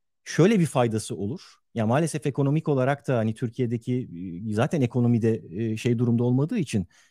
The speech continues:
e, Türkiye dışında yaşayan sadece Türkler de değil, e, Türklerin etki edebildiği, influence edebildiği Amerikalılar, başka ülkelerden insanlar da buna katkı sağlayabilir. Biz yaşadığımız yerde bunu yaptık bu arada.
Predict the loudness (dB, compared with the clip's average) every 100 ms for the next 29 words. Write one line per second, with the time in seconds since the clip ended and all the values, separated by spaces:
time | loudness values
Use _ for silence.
0 | _ _ _ _ 0 2 2 2 0 2
1 | 2 2 0 0 0 2 0 0 -2 -2
2 | -4 0 2 2 0 -2 -4 0 4 4
3 | 4 2 0 -6 -12 _ _ _ _ _
4 | _ -4 0 2 0 -4 -8 -14 -20 -20
5 | _ _ _ -4 -2 2 2 2 0 -2
6 | 2 4 4 2 0 2 2 2 2 0
7 | 0 0 0 0 -2 -2 -4 -4 _ _
8 | _ 2 2 2 2 2 2 0 -4 -8
9 | -8 -8 -2 0 0 -2 0 0 0 -2
10 | -2 -4 -2 2 2 2 2 0 -2 _
11 | _ 0 2 2 -2 -2 -6 -4 -2 -2
12 | -2 -2 -2 -2 -2 -2 0 0 0 -2
13 | -2 -2 0 0 0 -4 -6 -4 -2 -2
14 | -6